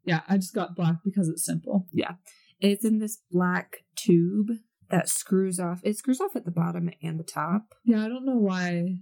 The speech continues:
Speaker 1: it has both, but
Speaker 2: Yeah. And maybe for ease of cleaning,
Speaker 1: Yeah.
Speaker 2: if things get sticky.
Speaker 1: Yeah.
Speaker 2: But anyways, it, yeah, it comes in this black tube, and it actually looks like a nunchuck. But it's, I mean, it's skinny.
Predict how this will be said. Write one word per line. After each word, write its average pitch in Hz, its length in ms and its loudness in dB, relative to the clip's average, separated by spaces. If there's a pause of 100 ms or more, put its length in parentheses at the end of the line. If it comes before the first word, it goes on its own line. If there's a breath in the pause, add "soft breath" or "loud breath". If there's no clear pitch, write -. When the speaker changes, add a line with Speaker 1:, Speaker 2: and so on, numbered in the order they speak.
Speaker 1:
it 196 140 2
has 180 200 2
both, 165 500 -10
but 175 240 0 (340)
Speaker 2:
Yeah. 185 220 4 (280)
And 202 100 4
maybe 214 220 2
for 262 380 0
ease 190 200 4
of 175 100 -4
cleaning, 185 640 -2
Speaker 1:
Yeah. 170 220 0
Speaker 2:
if 180 120 -4
things 170 280 0
get - 140 -8
sticky. 160 560 -6 (140)
Speaker 1:
Yeah. 180 140 2 (500)
Speaker 2:
But 170 200 0 (560 loud breath)
anyways, 175 640 4 (160)
it, 180 580 0
yeah, 185 220 2
it 175 100 -4
comes 196 180 2
in 202 60 -2
this 190 140 -6
black 175 340 -2
tube, 190 260 4
and 175 120 2
it 175 60 -8 (100)
actually 233 400 0
looks 196 200 0
like 175 120 -4
a 165 40 4
nunchuck. 170 540 4 (1120)
But 220 140 8
it's, - 200 2
I 208 60 4
mean, 208 160 2
it's 180 160 -2
skinny. 180 580 0